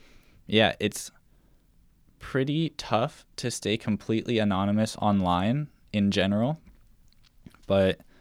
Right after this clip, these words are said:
we definitely still have a huge responsibility to be really considerate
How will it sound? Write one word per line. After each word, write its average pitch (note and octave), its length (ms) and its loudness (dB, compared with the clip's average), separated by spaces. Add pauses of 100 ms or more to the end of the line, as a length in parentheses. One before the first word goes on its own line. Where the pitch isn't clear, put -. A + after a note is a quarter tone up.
(300)
we G#2+ 200 2
definitely A2+ 760 0 (260)
still A2+ 400 2
have G#2 220 2
a G2 100 0
huge G#2 400 -2
responsibility G#2+ 880 0
to - 140 -12
be G2 180 0
really G2 260 2
considerate G#2 640 0